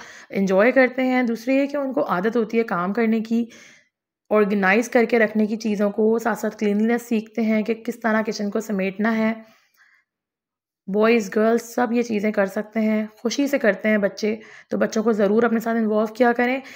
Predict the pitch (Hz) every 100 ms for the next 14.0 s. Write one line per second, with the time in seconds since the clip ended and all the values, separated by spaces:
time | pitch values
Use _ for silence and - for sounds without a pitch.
0 | - 214 208 220 226 233 262 254 220 254
1 | 254 - 269 247 262 240 226 233 226 247
2 | 247 247 - - - 220 220 202 220 233
3 | 226 - 233 214 214 226 285 214 190 180
4 | 160 160 160 - _ - - 214 226 233
5 | - 214 202 202 214 262 269 208 226 233
6 | - 190 190 180 170 185 262 311 320 320
7 | - _ _ _ _ _ _ - 254 -
8 | 262 247 247 240 285 285 277 - 214 233
9 | 233 240 240 240 220 226 208 185 202 226
10 | 233 220 214 208 190 196 214 - 233 220
11 | - 233 214 214 - - - - 240 277
12 | 285 262 269 269 247 254 220 220 214 214
13 | 226 202 202 233 226 214 214 202 202 220